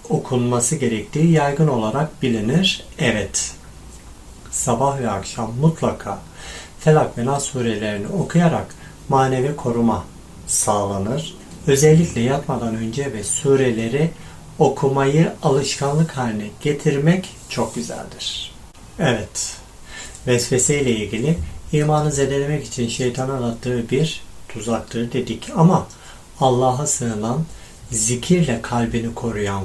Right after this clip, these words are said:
kul bu tuzağa düşmez. Unutmayın, zikreden bir kalbe şeytan yaklaşamaz. Allah'ı anmak kalplere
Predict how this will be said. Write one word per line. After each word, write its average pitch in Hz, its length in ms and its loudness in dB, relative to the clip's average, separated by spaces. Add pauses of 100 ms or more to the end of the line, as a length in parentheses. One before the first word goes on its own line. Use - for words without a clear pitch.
(120)
kul 185 340 4 (400)
bu 156 100 2
tuzağa 123 680 -2
düşmez. - 760 -4 (580)
Unutmayın, 123 600 -4 (500)
zikreden 117 640 4
bir 101 140 -6
kalbe 92 340 -10
şeytan 113 400 -4
yaklaşamaz. 104 920 -6 (400)
Allah'ı 160 460 6
anmak 120 420 0 (160)
kalplere 117 500 -2